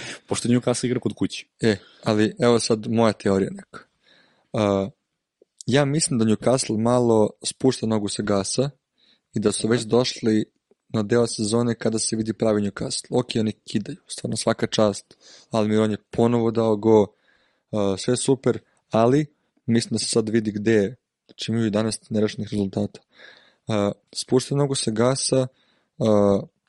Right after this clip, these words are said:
Speaker 2: deluje mi da počinju da primaju golove, Liverpool počinje da daje, Salah se probudio, daj Bože da se probudi, jer kao, nemam ga u fantaziju, ajde, možda da ga budem dobro, imam pare za njega, da ga vratim u stvari, ali počeo da igra, ekipa se nekako stabilizovala,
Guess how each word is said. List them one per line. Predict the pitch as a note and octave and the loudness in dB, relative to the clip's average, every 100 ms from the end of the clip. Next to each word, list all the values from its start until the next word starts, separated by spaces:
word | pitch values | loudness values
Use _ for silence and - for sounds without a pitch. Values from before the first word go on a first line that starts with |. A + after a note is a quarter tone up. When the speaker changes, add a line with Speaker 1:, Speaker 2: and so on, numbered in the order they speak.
| _ | _
Speaker 2:
deluje | - G#2 G2+ D3 D#3+ D#3 C#3+ | -18 -2 2 4 4 2 2
mi | C#3 C#3 B2+ - - | 0 0 0 -4 -4
da | A2+ | -2
počinju | G#2+ A#2 A2 B2 | 0 0 0 -2
da | G#2+ | -2
primaju | - A#2 C3+ D3 | 0 0 2 0
golove, | C#3 C#3+ C#3 C#3+ C#3+ _ _ _ | 2 2 2 -2 -6 _ _ _
Liverpool | E3+ A2 G#2 A2+ A2 | -8 -2 0 0 -2
počinje | - A#2 - C3 | -4 -4 -4 -4
da | B2 | -2
daje, | A#2+ B2 | -2 -2
Salah | A#2 A#2+ G#2+ | -2 -2 -2
se | - | -4
probudio, | G#2 B2 G#2 A2 A2+ B2 | -4 -4 -2 0 2 2
daj | A2 | 4
Bože | G#2 G#2+ G#2+ | 4 4 2
da | G2 | 0
se | G2+ | -4
probudi, | A2 G#2+ A2 G#2+ | 0 0 2 2
jer | G2 | 2
kao, | - G#2 G2+ | 2 0 0
nemam | A#2+ B2 C3 | 0 0 2
ga | C3 | 0
u | B2+ | 0
fantaziju, | C3 B2+ - A#2 G#2+ A2+ | 2 0 0 -2 2 2
ajde, | A#2 A2 | 2 0
možda | G#2+ A2 G#2 | 0 -2 0
da | G#2 | -4
ga | G2+ | -4
budem | - A2 G#2 | 0 2 2
dobro, | G#2+ G#2+ | 2 2
imam | G#2+ G2+ | 0 -2
pare | A2 G#2+ | 0 0
za | G2+ | 0
njega, | G2+ G#2 G#2 A2+ _ _ - | -2 0 0 -2 _ _ -4
da | |
ga | G#2+ | 0
vratim | G#2 G#2 G2 B2 | 4 4 4 -2
u | B2 | -4
stvari, | - B2+ B2 B2 _ _ _ - _ | 0 0 2 -2 _ _ _ -20 _
ali | - G#2+ G2 G2 F#2+ _ _ _ | 0 2 6 4 2 _ _ _
počeo | G#2 - - | -2 0 0
da | A2 | 2
igra, | A#2+ B2+ C3 - _ _ _ _ | 4 6 4 -2 _ _ _ _
ekipa | G#2+ - G#2+ A#2 | -6 -2 -2 -2
se | - | -4
nekako | A#2 G#2 A2 | -6 -4 -4
stabilizovala, | - G#2 G#2+ A#2 B2+ B2 B2 A#2+ | -2 0 2 2 2 4 4 2